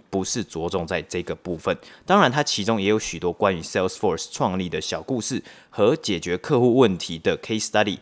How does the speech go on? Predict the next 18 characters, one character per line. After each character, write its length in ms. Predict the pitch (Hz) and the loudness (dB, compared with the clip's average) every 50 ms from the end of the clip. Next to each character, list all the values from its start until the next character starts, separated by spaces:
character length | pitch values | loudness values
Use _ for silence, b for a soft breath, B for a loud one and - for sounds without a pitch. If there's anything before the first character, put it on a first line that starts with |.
| B B B B B B B | B B B B B B B
我 180 | - 101 90 | -2 0 0
们 160 | 95 95 104 | 2 0 0
等 180 | 92 - 98 117 | 0 0 0 0
等 160 | 131 123 - | 0 0 -2
稍 220 | - - 113 107 101 | 0 2 2 4 4
后 160 | 120 113 90 | 4 2 0
也 100 | 82 76 | 0 -2
会 160 | - 95 92 | -4 -2 -2
稍 220 | 85 - - 117 113 | -2 0 2 4 4
微 140 | 107 90 85 | 4 2 0
提 220 | 85 - - - 85 | -2 -6 -10 -6 0
到。 220 | 85 104 90 - B B B B B | 0 0 0 0 B B B B B
但 160 | - - 113 104 | -2 0 0 0
是 200 | - - 113 95 | 0 -2 -2 -2
呢， 120 | 85 82 | -4 -4
其 160 | - - 90 | -6 -6 -8
实 80 | 85 90 | -6 -6
它 120 | 98 107 | -6 -6